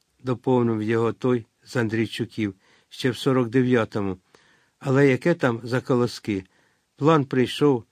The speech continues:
скільки треба посадити, от його батька й забрали". "І що з батьком?" "П'ять років дали у тюрмі в Херсоні", понуро кинув хлопець.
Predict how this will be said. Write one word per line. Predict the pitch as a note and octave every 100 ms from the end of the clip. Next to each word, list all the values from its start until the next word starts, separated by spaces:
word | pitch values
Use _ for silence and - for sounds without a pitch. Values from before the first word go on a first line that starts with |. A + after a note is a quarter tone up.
| _ _
скільки | _ - - D3 C#3+
треба | C3+ C#3+ C3+
посадити, | B2+ C3 - B2+ A2+ G#2 - A2 _ _ -
от | D3+ C3+
його | C#3
батька | A2+ C3+ C#3 B2+
й | G#2+
забрали". | A#2 F#2 G2+ G2+ F#2 E2+ _ _ _ _ _ _ _
"І | D3+
що | C3 - E3+
з | C#3
батьком?" | A#2 B2 B2 - A2+ G#2+ _ _ _ _ _ _ _ _ _
"П'ять | G#3+ F#3+ -
років | E3 D3 D3+ B2+
дали | C3 A#2 G#2+ G2+ _ _ _
у | B2+
тюрмі | - C#3 C3 A#2+
в | G2
Херсоні", | C3 A2+ - C#3 A#2+ G2+ F#2 _ _ _ _ _
понуро | B2+ A#2 B2+ B2 A2
кинув | B2 A2+ A2
хлопець. | - G#2+ F#2 F#2+ -